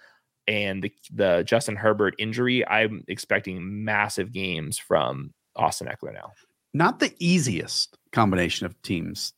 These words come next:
Speaker 2: to come back to. It's the Dallas Cowboys and it's the Kansas City Chiefs, although those should be some really
Speaker 1: Shootouts.
Speaker 2: high score
Speaker 1: Mm-hmm.
Speaker 2: environments, which are, are really fun. Then after that, you get the, the Chicago Bears. So, I mean,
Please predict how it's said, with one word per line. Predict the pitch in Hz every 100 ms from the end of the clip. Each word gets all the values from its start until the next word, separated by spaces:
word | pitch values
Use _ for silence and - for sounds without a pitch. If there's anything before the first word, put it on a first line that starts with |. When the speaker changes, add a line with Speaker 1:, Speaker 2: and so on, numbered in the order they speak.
| _
Speaker 2:
to | 123
come | 101 90
back | 78 -
to. | 67 80
It's | -
the |
Dallas | 98 98 117
Cowboys | - 95 92 95 90 92
and | - 90
it's | 85 -
the |
Kansas | 98 92 85
City | 82 90
Chiefs, | - - - - - -
although | 110 107 92 82 - - _
those | 113 104
should | 101
be | 101
some | 101 92
really | 139
Speaker 1:
Shootouts. | 98 98 95
Speaker 2:
high | 98
score | 95 - - 95 92
Speaker 1:
Mm-hmm. | 95
Speaker 2:
environments, | 90 85 85 85 - -
which | 87 - -
are, | 101 92
are | - 90
really | 87 87
fun. | 90 87 87 - _ _ -
Then | 113
after | 120 113
that, | 95
you | 98
get | 98 -
the, | 87 - _ _ _ _ _ _ _ _
the | 87
Chicago | 110 - 87 80
Bears. | 73 - - - _
So, | - 107 87 78
I | 98
mean, | 90 82 82